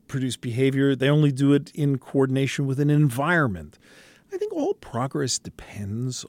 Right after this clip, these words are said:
on being able to isolate a piece of the problem and nail it down so you can then look at the rest of the pieces. So from my point of view,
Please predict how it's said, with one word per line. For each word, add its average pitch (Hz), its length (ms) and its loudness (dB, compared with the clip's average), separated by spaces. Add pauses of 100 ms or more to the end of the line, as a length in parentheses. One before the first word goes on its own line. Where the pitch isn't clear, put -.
on 107 320 -8 (340)
being 147 220 0
able 139 200 -2
to - 80 -8 (120)
isolate 156 520 -4
a - 40 -10
piece - 500 -6
of 170 60 -12
the 123 80 -10
problem 127 720 -12
and 110 160 -10
nail 127 300 -4
it 127 180 -6
down 110 520 -8 (260)
so - 140 -4
you 127 80 0
can 135 100 2
then 139 160 4
look 127 120 0
at - 40 -16
the 113 80 -6
rest 107 240 -8
of 107 40 -8
the 95 60 -10
pieces. - 460 -10 (320)
So 196 160 2
from 196 160 -4
my 262 100 2
point 285 220 0
of 117 80 -2
view, 90 320 -8